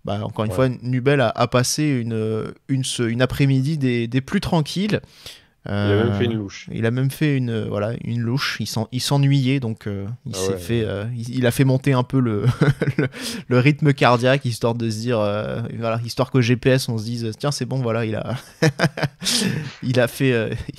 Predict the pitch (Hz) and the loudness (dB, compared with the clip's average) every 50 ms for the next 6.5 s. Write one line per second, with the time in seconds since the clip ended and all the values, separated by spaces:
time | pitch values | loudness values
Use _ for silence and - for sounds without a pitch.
0 | - 127 123 131 - - - 131 - 120 117 123 117 120 113 120 117 - 127 127 | -8 -4 -2 -2 0 0 -2 -2 0 -2 -2 -2 -2 -2 -4 -4 -4 -4 -4 -6
1 | - - 220 220 - - - - - - 110 110 110 - 127 - - 127 123 131 | -2 -2 -2 -2 -2 -2 -6 -6 -6 -4 -4 -4 -2 -2 -2 -2 -2 -2 -2 -2
2 | 143 143 120 110 107 107 - 113 110 110 107 98 - 120 110 110 110 110 104 117 | -2 0 0 -2 -2 -4 -6 -6 -6 -6 -6 -6 -4 -4 -4 -4 -6 -6 -6 -6
3 | 110 104 98 110 107 - - 107 107 113 120 120 110 101 - - 113 113 117 104 | -6 -6 -6 -10 -10 -8 -8 -6 -6 -6 -8 -10 -12 -12 -12 -10 -10 -10 -10 -10
4 | 92 87 90 90 - - - - 101 90 98 98 98 95 92 90 90 104 - _ | -10 -10 -12 -14 -16 -12 -10 -10 -8 -6 -4 -4 -2 -2 -4 -6 -8 -12 -16 _
5 | _ _ _ _ _ _ _ - 98 95 90 - 95 95 92 - - - 98 98 | _ _ _ _ _ _ _ -10 -8 -6 -4 -4 -4 -4 -6 -8 -10 -12 -12 -12
6 | 98 - _ _ _ _ - 110 104 | -14 -18 _ _ _ _ -8 -8 -8